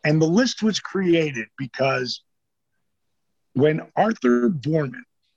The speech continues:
like, I have a procedure, take the six pictures, take your weight, your measurements,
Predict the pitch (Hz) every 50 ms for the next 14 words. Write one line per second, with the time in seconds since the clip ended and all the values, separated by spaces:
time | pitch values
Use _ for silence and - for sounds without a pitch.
0 | _ _ _ _ _ - - 139 147 196 202 226 220 208 190 175 - - 165 135
1 | - - 147 135 113 - - - _ _ _ _ _ _ _ _ - - - 156
2 | 151 - - 160 - - - 143 117 - - - 120 - - - - 208 - _
3 | _ _ - _ _ _ _ _ - - - 143 135 - - 151 151 143 135 143
4 | 117 107 110 - - - _ _ _ _ _ - 127 139 139 135 135 143 143 135
5 | 120 - 123 123 123 - 117 107 104 - - - - - -